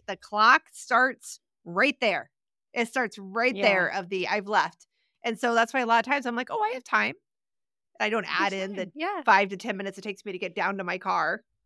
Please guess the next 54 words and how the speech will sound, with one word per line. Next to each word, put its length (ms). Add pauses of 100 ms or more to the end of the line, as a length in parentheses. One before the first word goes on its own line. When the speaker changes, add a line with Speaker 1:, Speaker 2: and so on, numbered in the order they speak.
(140)
Speaker 1:
And 100
then 140
I'm 60
like, 160
"Why 120
am 140
I 40
Speaker 2:
Mm-hmm. 320
Speaker 1:
late? 60
I 60
left 160
on 100
time." 400 (800)
Speaker 2:
<laughs> 180
You're 80
like, 160
"I 160
just 140
don't 180
understand 540
what's 180
going 320
on 380
here. 380
Speaker 1:
What? 280 (300)
Speaker 2:
I 100
don't 120
understand." 480 (340)
But 160
it, 300
it's 240
such 160
a 80
big 200 (120)
point 240
of 100
frustration, 640
especially 400
for 140
us 160
parents, 540
when, 360 (240)
<laughs> 240
like, 260
we 260
have 200
trouble 300
getting 300
out 140
of 60
the 60
house 280
on 160
time. 380